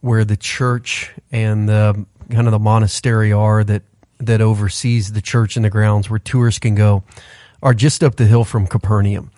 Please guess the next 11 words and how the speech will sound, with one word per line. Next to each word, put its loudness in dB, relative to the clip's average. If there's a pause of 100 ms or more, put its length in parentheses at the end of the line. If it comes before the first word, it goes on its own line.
(420)
uh, -8 (300)
which -2
of -2
course -2
was 0
the, 2 (300)
you -4
know, 2
kind -2
of 0
the, 0